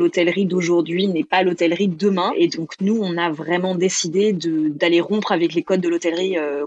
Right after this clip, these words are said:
conventionnelle et de, d'aller nous inscrire encore plus dans, dans cette, euh, identité et d'assumer notre singularité.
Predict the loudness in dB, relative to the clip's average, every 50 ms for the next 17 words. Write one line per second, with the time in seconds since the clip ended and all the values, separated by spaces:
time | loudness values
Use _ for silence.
0 | -8 _ -16 -10 -4 -2 -2 -2 0 0 0 2 2 2 0 -2 -4 _ _ 0
1 | 2 2 0 -2 -4 -8 -8 -4 -2 0 2 2 2 2 2 2 2 4 4 2
2 | 2 2 2 2 0 0 0 0 0 0 0 0 0 0 0 2 2 2 0 0
3 | -4 -2 0 0 2 2 0 0 -2 -2 -2 -4 -2 0 0 0 0 0 -2 -2
4 | -2 -2 0 2 2 2 2 2 0 0 -2 -2 -4 -8 -4 -2 0 2 2 4
5 | 2 2 2 2 0 0 0 0 0 0 -2 -2 -2 0 2 2 2 2 0 -2
6 | -4 -4 -8